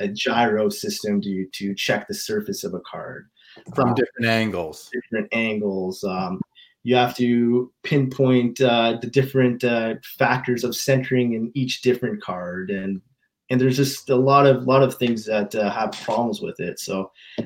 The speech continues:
Speaker 1: then I moved into, can we create an iPhone tool that people can use at home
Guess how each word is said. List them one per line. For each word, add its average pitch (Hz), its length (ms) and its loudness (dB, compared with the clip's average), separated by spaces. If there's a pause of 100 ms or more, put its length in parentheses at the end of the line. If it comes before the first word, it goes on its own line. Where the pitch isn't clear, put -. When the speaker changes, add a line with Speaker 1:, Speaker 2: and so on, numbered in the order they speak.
(120)
Speaker 1:
then 151 280 4
I 143 160 4
moved 139 240 6
into, 120 540 2
can 120 140 -4
we 123 160 4
create 123 340 4
an 107 300 -2
iPhone 123 540 2
tool 98 560 -2
that 95 160 -2
people 110 400 -6
can 101 160 -4
use 104 540 -2
at 87 160 -6
home 131 420 4